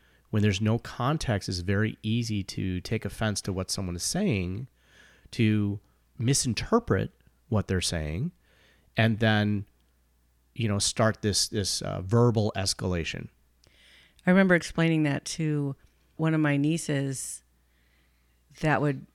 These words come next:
Speaker 2: you know, maybe put some things out there that she probably shouldn't, you know? And I was like, "I want you to think about posting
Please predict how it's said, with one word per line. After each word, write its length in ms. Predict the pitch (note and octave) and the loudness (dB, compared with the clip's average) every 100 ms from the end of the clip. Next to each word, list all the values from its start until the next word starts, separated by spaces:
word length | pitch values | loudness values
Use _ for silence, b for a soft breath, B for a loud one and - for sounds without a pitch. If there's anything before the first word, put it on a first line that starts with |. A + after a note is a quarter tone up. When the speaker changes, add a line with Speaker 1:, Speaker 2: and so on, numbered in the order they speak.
| _ | _
Speaker 2:
you 140 | E3 D3+ | -4 -2
know, 340 | C#3+ C#3 C#3 - | -2 -2 -6 -4
maybe 260 | D#3+ D#3 C#3 | 0 2 2
put 180 | E3+ | -2
some 200 | - D3+ | -2 -4
things 240 | C#3+ D3 C#3+ | -2 -2 -2
out 180 | C#3+ C3+ | -4 -4
there 320 | C#3+ C#3+ C3 _ _ _ _ - | -4 -4 -8 _ _ _ _ -6
that 320 | D3 C#3 - - _ _ _ _ _ | -4 -2 -6 -14 _ _ _ _ _
she 140 | - - | -18 -2
probably 240 | E3 C#3 | 0 0
shouldn't, 360 | - C#3 D#3+ - _ | 0 -2 -2 -6 _
you 100 | E3+ | -2
know? 220 | E3+ F3 - B B B B B - | -2 -2 -8 B B B B B 0
And 120 | E3 | 4
I 60 | D#3+ | 4
was 100 | D3+ | 4
like, 140 | D#3+ | 2
"I 40 | |
want 200 | E3 F#3+ A#3+ | 4 2 4
you 40 | |
to 100 | A#3 | 2
think 260 | - F3+ D#3+ | 2 0 0
about 260 | D3+ D3 | 0 0
posting 600 | D3 D#3+ D#3 D#3+ D3+ D3 | 0 -2 -2 0 0 -2